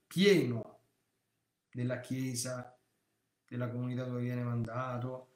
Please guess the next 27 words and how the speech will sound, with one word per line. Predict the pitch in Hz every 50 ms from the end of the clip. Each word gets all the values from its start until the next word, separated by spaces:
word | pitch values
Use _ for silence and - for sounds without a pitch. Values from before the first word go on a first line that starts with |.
| _ _ _ _ _ _ _
del | - 135 139 139 127 120
vescovo, | 123 131 135 135 127 - - 143 143 131 135 135 135 135
della | 127 127 131 131
diocesi | 127 127 131 135 135 123 139
in | 135
cui | 127 -
sta | 123 - 143
incardinato, | 131 123 135 135 123 127 131 123 123 123 131 131 131 127 135 - -
eccetera. | - 120 - - - - - - - - _ _ _ _ _ _ _ _ _ _ _ _ _ _ _ _ _ _ _ _ - - - - - - _ _ _ _
Quindi, | - 190 175 139 117 113 - - -
se | - - 240 277 -
ci | - 247
avesse | 226 226 277 294 - - - 208 202
la | 208 226 190
famiglia, | 175 170 151 170 196 185 147 127 120 113 110 113 135 156 170 - - - - - _
quindi | - 139 127 120 113 104 101 - - - _ _ _ _ _
la | - 135 143
moglie, | 147 147 147 147 147 147 151 151 151 151 156 151 151 151 - - - -
i | 151 156 151
figli, | 156 151 139 127 120 117 117 123 139 156 156 156 - - - - - -
è | - 170 160
chiaro | - 254 269 262 220 185 170
che | 165 160
se | 156 - - 226 233 208 - - - - - -
un | 147 127
sacerdote | - 175 156 175 180 175 175 185 160 139 120 123 120
c'ha | 113 - 160 139 123 113 - -